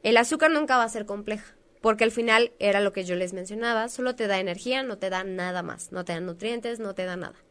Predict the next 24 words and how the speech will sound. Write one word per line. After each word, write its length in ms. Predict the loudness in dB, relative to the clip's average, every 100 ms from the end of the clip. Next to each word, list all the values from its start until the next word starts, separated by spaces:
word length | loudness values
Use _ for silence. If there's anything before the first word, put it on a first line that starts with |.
| _ -20 -20 -20 -20 _ _ _ _ _ _ _
Eh, 360 | 8 10 10 6
un 400 | 6 8 8 6
carbohidrato 640 | 6 6 8 8 6 4
complejo 840 | 4 4 6 6 6 6 4 4 0 _ _ 6
te 140 | 8
da 160 | 10 8
fibra, 580 | 6 2 4 6 4 0
te 160 | 0 2
da 260 | 4 4 4
vitaminas, 640 | -2 -6 -4 -2 -4 -6
te 80 | -6
da 220 | -2 0
minerales 800 | -2 -4 -4 0 2 4 0 -4 -10
y 120 | -8
te 160 | -2 0
da 100 | 0
energía. 460 | 0 0 2 0 0 _ _ _ -20 _ -20 -20 _
No 160 | 4 6
es 140 | 6
lo 140 | 6 4
mismo 560 | 4 2 -2 -2 -4 -10 _ _ _ _
que 220 | 6 6
yo 180 | 8 6
sea 720 | 6 4 8 10 12 10 8